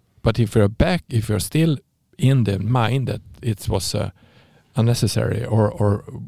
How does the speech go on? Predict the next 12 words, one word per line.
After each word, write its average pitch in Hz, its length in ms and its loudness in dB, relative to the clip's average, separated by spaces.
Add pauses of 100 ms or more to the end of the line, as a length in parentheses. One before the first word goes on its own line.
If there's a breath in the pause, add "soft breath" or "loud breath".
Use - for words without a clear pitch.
(140)
we 113 80 4
feel 104 300 -2
guilt 113 320 -2
for - 140 -6
it, - 240 -12 (360 loud breath)
that's 123 260 -4
the 107 100 -4
problem 104 440 -2
with, 101 300 -4
because, - 480 -4 (280)
um, 101 400 -4
the, 107 280 -4